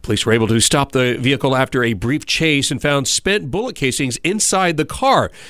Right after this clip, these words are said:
Those casings matched numerous ones found at the scene of the crime and a discarded handgun that was also found nearby.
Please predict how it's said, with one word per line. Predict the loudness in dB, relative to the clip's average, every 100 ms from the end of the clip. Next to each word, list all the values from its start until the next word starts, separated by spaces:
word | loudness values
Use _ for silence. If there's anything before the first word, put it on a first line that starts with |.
| -8
Those | -4 -4 -2
casings | -2 -2 -2 -2 -2
matched | 0 0 -4 -6
numerous | -4 0 -2 0
ones | 0 0
found | 0 2 2
at | 0 0
the | -2
scene | -2 0 2 2 2
of | 0
the | -2
crime | 0 2 2 2
and | 2 2
a | 2 2
discarded | 0 0 0 2 2
handgun | 0 0 0 2 2
that | 2
was | 0 0
also | 0 -2 -2
found | -2 -2
nearby. | -2 -2 0 0 0